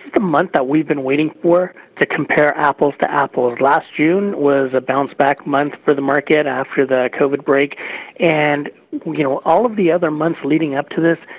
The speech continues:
have been, we've been comparing apples to oranges because they were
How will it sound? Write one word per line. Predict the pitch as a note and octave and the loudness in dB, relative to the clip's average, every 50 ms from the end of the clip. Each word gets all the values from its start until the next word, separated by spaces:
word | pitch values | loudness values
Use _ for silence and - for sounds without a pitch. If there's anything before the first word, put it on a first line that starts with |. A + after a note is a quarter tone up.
| - - - - - - | -20 -20 -20 -20 -16 -8
have | - - F3+ F#3 F#3+ F#3 F3 - | -4 0 0 2 0 0 -2 0
been, | - E3 D#3+ D#3+ D#3 D#3 D#3 D3+ D3 F3+ E3+ | 0 2 2 2 0 -2 -4 -6 -6 -6 -6
we've | D3+ D#3 C#3+ | -4 -2 -2
been | D3+ C#3+ - | -2 -4 -4
comparing | - - - D#3+ D#3+ D#3 D#3 D3 | -6 -10 -2 0 0 0 0 0
apples | C3 B2+ B2 - C3 A#2+ - - | -2 -2 -2 0 -2 -4 -2 -2
to | - | -2
oranges | B2 C#3 C3+ C3+ C3 B2+ B2 B2 A#2+ A#2+ A#2+ - | -2 -2 -2 -6 -6 -6 -6 -4 -4 -6 -4 -6
because | C3 B2+ - - C#3+ C3+ B2+ B2 C3 | -6 -6 -2 0 0 2 2 0 -2
they | B2+ C3 | -2 0
were | B2+ B2 A#2 | 0 -2 -4